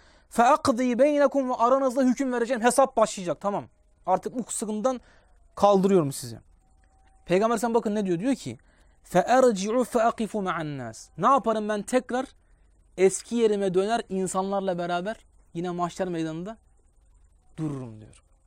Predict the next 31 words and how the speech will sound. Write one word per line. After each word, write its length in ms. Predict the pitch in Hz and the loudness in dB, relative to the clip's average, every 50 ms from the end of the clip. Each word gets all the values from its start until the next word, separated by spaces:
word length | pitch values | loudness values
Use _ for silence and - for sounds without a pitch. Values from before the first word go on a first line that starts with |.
| _ _ _ _ _ _ _ _ _ _ | _ _ _ _ _ _ _ _ _ _
Artık 300 | - 160 156 - 190 170 | -2 -2 -2 0 -4 -8
şimdi 280 | - - 190 185 185 180 | -6 -6 -6 -4 -2 -2
ne 80 | 196 | 0
gelecek? 460 | 196 196 180 165 156 175 208 202 - _ _ _ _ _ _ _ _ _ _ _ _ _ _ _ - | 0 0 0 0 -2 -4 -6 -6 -8 _ _ _ _ _ _ _ _ _ _ _ _ _ _ _ -10
Allah 240 | 143 135 143 170 170 | -8 -6 -4 -4 -6
Subhanahu 320 | - - - 151 151 147 | -6 -8 -10 -8 -8 -8
Teala 180 | 131 - 139 135 | -8 -8 -10 -10
gelecek 460 | 131 123 117 113 110 110 104 - _ _ _ _ _ _ _ - | -10 -10 -12 -12 -14 -18 -20 -20 _ _ _ _ _ _ _ -12
ve 60 | 127 | -10
melekler 360 | 139 139 143 135 - - 143 | -8 -6 -8 -8 -6 -6 -6
gelecek. 360 | 139 131 120 113 113 113 110 110 _ _ _ _ _ _ _ _ | -6 -6 -8 -10 -14 -18 -20 -20 _ _ _ _ _ _ _ _
Hani, 240 | - 120 117 123 131 | -14 -12 -10 -10 -10
"Ve 60 | 131 | -10
caa 480 | 120 143 147 147 143 139 127 135 135 185 | -8 -6 -6 -4 -6 -6 -8 -8 -6 -6
rabbuke 500 | - 143 131 131 139 143 - - 139 139 | -6 -6 -8 -10 -12 -12 -10 -8 -8 -6
vel 140 | 143 139 | -6 -6
meleku 340 | 135 139 147 143 139 - 143 | -6 -8 -8 -8 -8 -8 -12
saffen 420 | 131 - 165 156 - - - 147 143 | -12 -10 -10 -12 -10 -10 -10 -10 -8
saffa." 400 | - - 147 - - 156 151 151 | -8 -8 -10 -8 -6 -6 -4 -2
diyor 120 | 220 262 | -2 0
ya, 140 | 254 175 - _ _ _ _ _ _ _ _ _ _ _ - | 0 -2 -2 _ _ _ _ _ _ _ _ _ _ _ -6
Rabbin 500 | 143 147 135 - _ 170 190 180 175 156 - - | -4 -4 -6 -6 _ -6 -4 -4 -6 -8 -10 -8
ve 120 | 143 147 | -6 -4
melekler 400 | 151 151 156 156 147 - 170 156 | -4 -2 -2 -4 -4 -6 -8 -8
saf 300 | 139 - - - 165 - | -8 -8 -8 -6 -8 -6
saf 180 | - - 170 151 131 | -8 -8 -10 -10 -8
geldiği 360 | 127 143 139 139 139 147 165 160 | -6 -6 -6 -4 -4 -4 -4 -4
zaman 300 | 147 143 131 123 120 117 | -4 -4 -8 -8 -12 -14
diyor, 140 | 117 123 | -12 -10
değil 100 | 160 220 | -8 -8
mi? 80 | 226 - | -8 -8